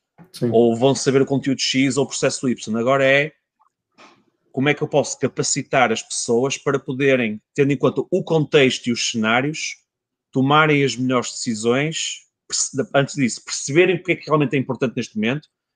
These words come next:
Speaker 2: tomarem as melhores decisões e depois conseguirmos sincronizar, sincronizar os meus talentos e trabalho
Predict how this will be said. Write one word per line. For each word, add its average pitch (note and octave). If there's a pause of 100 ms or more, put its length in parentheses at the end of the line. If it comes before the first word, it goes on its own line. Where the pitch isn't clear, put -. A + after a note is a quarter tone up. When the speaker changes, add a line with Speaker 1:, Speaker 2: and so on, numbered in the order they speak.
(200)
Speaker 2:
tomarem D3
as C#3
melhores C#3+
decisões C3
e -
depois C#3
conseguirmos C#3+
sincronizar, C3 (340)
sincronizar C3+
os A#2+
meus B2+
talentos B2+
e B2
trabalho B2